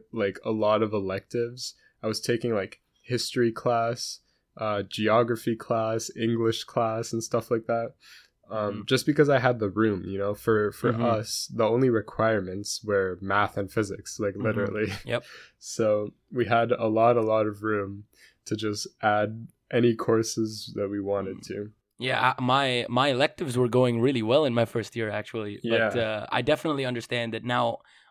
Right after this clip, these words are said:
Speaker 2: again, looking at my timetable, I'm really seeing the lack of diversity. You know, it's pretty much
Speaker 1: <laughs> Yeah.
Speaker 2: all math, physics,
Speaker 1: Yeah.
Speaker 2: astronomy. That's, that's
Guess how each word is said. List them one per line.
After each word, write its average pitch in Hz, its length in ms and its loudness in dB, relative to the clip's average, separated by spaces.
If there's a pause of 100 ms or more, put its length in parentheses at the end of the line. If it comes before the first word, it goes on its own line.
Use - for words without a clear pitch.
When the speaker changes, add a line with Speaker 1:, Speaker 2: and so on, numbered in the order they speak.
Speaker 2:
again, 123 380 0 (100)
looking 131 280 0
at 123 100 -2
my 117 100 -2
timetable, 117 520 -4
I'm 117 140 -2
really 120 200 0
seeing 117 460 -4 (360)
the 127 100 4
lack 120 360 2
of 110 120 -2
diversity. 113 680 0 (340)
You 120 100 -6
know, 113 160 -2
it's 131 220 0
pretty 175 160 8
much 151 200 8
Speaker 1:
<laughs> 127 40 4
Yeah. 139 180 8
Speaker 2:
all 139 220 10
math, 131 340 6
physics, 139 380 2
Speaker 1:
Yeah. 120 320 0
Speaker 2:
astronomy. 123 580 2
That's, 131 320 -8
that's 127 220 -8